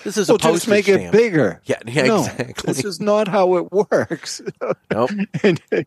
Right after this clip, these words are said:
Speaker 2: I mean, I'm sure you've had a lot
Speaker 1: I
Speaker 2: of those
Speaker 1: a hundred,
Speaker 2: conversations.
Speaker 1: no, that is the, a very familiar thing. It's like, "You just sent me the equivalent of a postage stamp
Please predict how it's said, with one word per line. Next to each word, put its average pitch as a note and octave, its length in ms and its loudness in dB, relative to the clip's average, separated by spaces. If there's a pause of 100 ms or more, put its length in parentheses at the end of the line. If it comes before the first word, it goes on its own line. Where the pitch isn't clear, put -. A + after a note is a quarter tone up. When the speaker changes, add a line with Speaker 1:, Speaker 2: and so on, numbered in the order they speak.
(800)
Speaker 2:
I D3 160 -2
mean, C#3+ 200 0
I'm C3 120 -2
sure D3 200 0
you've C#3 260 2
had C#3+ 180 0
a A#2+ 60 0
lot A#2+ 440 2
Speaker 1:
I B2+ 40 4
Speaker 2:
of G#2+ 100 0
those A#2 220 -2
Speaker 1:
a C3 40 2
hundred, C3+ 280 0 (100)
Speaker 2:
conversations. A#2+ 160 -20
Speaker 1:
no, A#2 160 -2 (100)
that D3 340 2
is C3+ 280 -2
the, A#2+ 260 -12
a A2+ 60 -12
very B2 460 2
familiar A2+ 520 -4
thing. G#2 280 -6
It's A2 200 -10
like, A2+ 220 0 (340)
"You D3+ 180 -6
just D#3+ 260 -2
sent C#3 260 0
me C3 340 0 (260)
the A2+ 100 0
equivalent C3 640 2
of G#2+ 120 -4
a G#2+ 60 0
postage G#2+ 520 -2
stamp G2 420 -8